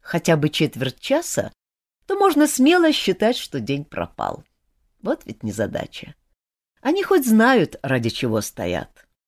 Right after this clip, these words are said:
А для Кантера это прослушивание, скорее всего, не более чем формальность. Ведь маэстро пообещал пристроить в массовку.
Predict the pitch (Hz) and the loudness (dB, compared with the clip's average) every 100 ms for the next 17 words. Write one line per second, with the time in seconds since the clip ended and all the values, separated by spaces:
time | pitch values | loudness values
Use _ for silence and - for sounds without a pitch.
0 | _ - 131 131 147 233 285 294 202 165 | _ -10 -4 -4 0 2 0 0 2 4
1 | 170 190 208 214 - 359 - 302 285 269 | 4 2 0 0 0 0 0 0 2 2
2 | 262 - 294 349 320 - - 254 269 220 | 0 0 2 4 2 -2 -2 2 4 4
3 | 180 220 202 180 - 165 135 98 95 - | 4 2 2 0 -4 -2 -2 -2 -4 -6
4 | - - - _ _ _ _ _ _ 165 | -8 -12 -16 _ _ _ _ _ _ -2
5 | 208 - - 214 220 339 349 359 349 254 | -2 0 2 4 6 2 2 0 4 4
6 | 202 220 294 311 - 285 - 277 277 269 | 4 4 4 2 0 -4 2 2 2 0
7 | 285 311 - 71 - - - | 0 0 -2 -4 -6 -18 -20